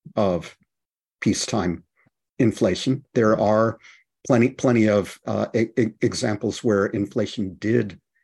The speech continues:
come into play <clears throat> at the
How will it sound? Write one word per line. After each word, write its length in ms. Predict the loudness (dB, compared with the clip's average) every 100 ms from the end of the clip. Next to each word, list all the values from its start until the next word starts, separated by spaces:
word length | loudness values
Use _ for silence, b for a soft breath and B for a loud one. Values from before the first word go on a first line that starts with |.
| _ _ _ _ -4
come 180 | -2 -2
into 220 | -2 -8
play 480 | 0 2 2 -2 -12 _
<clears throat> 760 | 0 2 2 0 _ _ -4
at 220 | -4 -4
the 300 | 0 0 0